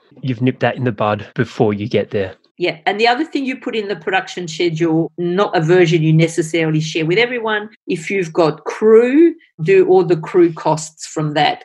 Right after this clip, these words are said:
Speaker 1: Yes.
Speaker 2: So that's the production schedule. And the other really important thing is an expenses spreadsheet.
Speaker 1: Okay.
Speaker 2: So usually when you're given a budget, you're told you,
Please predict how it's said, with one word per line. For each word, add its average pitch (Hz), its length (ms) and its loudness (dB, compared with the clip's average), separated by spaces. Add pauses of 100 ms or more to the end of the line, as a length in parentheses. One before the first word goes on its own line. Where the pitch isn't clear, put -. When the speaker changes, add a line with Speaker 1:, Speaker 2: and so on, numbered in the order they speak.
Speaker 1:
Yes. - 380 -6
Speaker 2:
So - 160 -6
that's 208 220 -2
the - 80 -6
production 185 440 -6
schedule. 160 640 -4 (200)
And 180 280 -2
the 190 280 -2
other 185 360 -2
really 170 680 0
important 160 480 0
thing 160 360 2
is 160 480 2
an 160 140 2
expenses 160 920 -2 (120)
spreadsheet. 139 880 -4 (420)
Speaker 1:
Okay. 123 240 -6
Speaker 2:
So 170 540 0 (260)
usually 180 800 2
when 190 180 0
you're 196 80 2
given 175 300 -2
a 156 40 -2
budget, 170 400 -2
you're 170 220 -2
told 165 500 2
you, 160 360 0